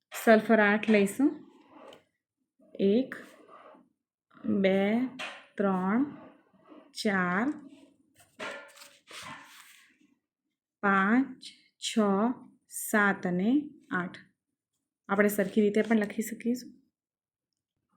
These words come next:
આને આપણે વ્યવસ્થિત રીતે લખતા ઉપર બે સલ્ફર, અહીં બે સલ્ફર, આ સાઈડ બે સલ્ફર,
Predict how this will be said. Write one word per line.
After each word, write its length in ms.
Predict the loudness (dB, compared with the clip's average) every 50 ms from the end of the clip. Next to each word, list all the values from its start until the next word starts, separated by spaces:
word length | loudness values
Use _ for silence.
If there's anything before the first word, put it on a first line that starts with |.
| _ _ _ _ _
આને 240 | 6 8 10 10 10
આપણે 240 | 10 10 8 6 6
વ્યવસ્થિત 440 | 8 8 8 8 6 4 2 2 4
રીતે 240 | 4 4 4 4 4
લખતા 320 | 4 2 4 4 4 4
ઉપર 520 | 6 4 2 0 0 2 6 6 6 6 6 2 -2 -6 -12 -18 -20 -20 -20 -20 -20 -20 -20 _ _ _ _ _ _ _ _ _ _ _ _ _ _ _ _ 2
બે 180 | 6 6 6
સલ્ફર, 600 | 6 6 4 4 4 4 2 0 0 2 2 0 -4 -6 -12 -20 -20 _ _ _ _ _ _ _ _ _ -20 -20 -20 -20 -20 _ _ _ _ _ _ _ _ _ _ _ _ _ -8 -8 -8 -8 -10 -6 -2
અહીં 300 | 0 2 4 6 6 8
બે 140 | 8 8 6
સલ્ફર, 580 | 6 4 2 2 2 0 0 0 0 0 0 -4 -6 -12 -20 -20 -20 -20 _ _ _ _ _ _ _ _ _ _ _ _ -20 -20 -20 -20 -20 _ _ _ _ _ _ _ _ _
આ 100 | -2 -2
સાઈડ 340 | -2 0 2 4 4 4 4
બે 160 | 4 4 4
સલ્ફર, 580 | 4 2 2 2 2 0 -2 -2 0 0 0